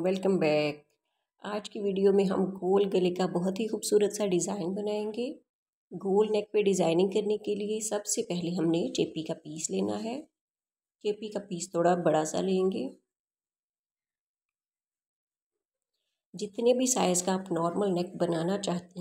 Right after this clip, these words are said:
हैं, उतना हम निशान लगाएंगे। मैं ऊपर से साढ़े तीन इंच पे और नीचे से भी साढ़े तीन इंच पे निशान लगाऊंगी।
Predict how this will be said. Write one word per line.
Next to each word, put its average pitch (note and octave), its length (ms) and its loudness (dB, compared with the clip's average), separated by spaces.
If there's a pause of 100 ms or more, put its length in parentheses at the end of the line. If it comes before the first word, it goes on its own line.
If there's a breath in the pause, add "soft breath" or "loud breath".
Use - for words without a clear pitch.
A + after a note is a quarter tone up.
हैं, F#3 400 -4 (640)
उतना A3+ 380 0
हम F3+ 200 2
निशान D#3 380 -2
लगाएंगे। F#3 680 0
मैं G#3 200 0
ऊपर G3 260 0
से G#3+ 180 0
साढ़े F3 420 2
तीन A3+ 240 -2
इंच A#3 320 0
पे B3+ 160 -2 (1400)
और G3+ 200 2
नीचे G3+ 340 4
से G#3 160 4
भी F#3 180 0 (120)
साढ़े F3+ 440 0
तीन F3+ 260 2
इंच E3+ 200 0 (120)
पे F3 160 -2 (380)
निशान E3 360 -2
लगाऊंगी। F#3 540 -2